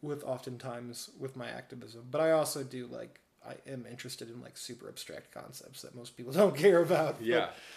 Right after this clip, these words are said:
Speaker 1: that's just, like, the nature of the beast, I guess.
Speaker 2: Yeah, well, I mean, that's, that's the study of philosophy, right? Um, so let me ask, with respect to applying principles of philosophy to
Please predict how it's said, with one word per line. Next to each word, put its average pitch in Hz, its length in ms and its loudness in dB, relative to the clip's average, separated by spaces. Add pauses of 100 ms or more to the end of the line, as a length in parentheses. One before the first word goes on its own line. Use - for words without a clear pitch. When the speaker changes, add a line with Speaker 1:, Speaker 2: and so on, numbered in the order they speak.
(360)
Speaker 1:
that's - 320 -6
just, - 300 -10
like, 120 180 -10
the 131 60 -6
nature 120 400 -6
of 120 80 -14
the 127 80 -16
beast, 120 340 -8
I - 60 -10
guess. - 400 -12 (600)
Speaker 2:
Yeah, 113 340 0
well, 120 260 6
I 104 80 0
mean, 104 180 -4
that's, 95 400 -6 (100)
that's 90 200 -8
the - 100 -14
study 82 280 -6
of 80 60 -12
philosophy, - 640 -10
right? 76 280 -10 (380)
Um, 85 440 2 (320)
so 127 420 4 (320)
let 139 120 2
me 160 100 4
ask, 117 320 -2
with 117 260 -2
respect 113 460 -2
to 98 500 -2 (920)
applying 110 800 -2
principles 104 440 -6
of 98 80 -12
philosophy 87 720 -6
to 98 640 -4